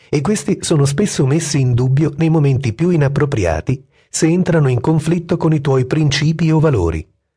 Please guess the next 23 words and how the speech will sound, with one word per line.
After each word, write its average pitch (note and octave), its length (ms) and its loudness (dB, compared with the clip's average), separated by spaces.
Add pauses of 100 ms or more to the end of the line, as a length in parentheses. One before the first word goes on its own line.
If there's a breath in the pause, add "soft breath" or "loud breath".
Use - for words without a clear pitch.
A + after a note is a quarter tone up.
(360)
L'inconscio, C3 880 0 (400)
o C#3 160 2
i D3+ 160 0
cinque F#3+ 380 0
sesti - 500 -2
del E2+ 160 -2
cervello, C#3+ 760 0
però, G2+ 360 0 (420)
non D3+ 220 2
ha B2 140 0
un D#2 160 -2
tale D2+ 240 -6
filtro, - 480 -8 (420)
e C3+ 160 -2
perciò D3+ 400 0
i D#3 120 2
pensieri D3+ 520 0
possono D3 480 0
e D#3 100 -2
saranno C3+ 380 0
utilizzati A#2 720 0
più F#3 180 -2
velocemente, A#2 800 -2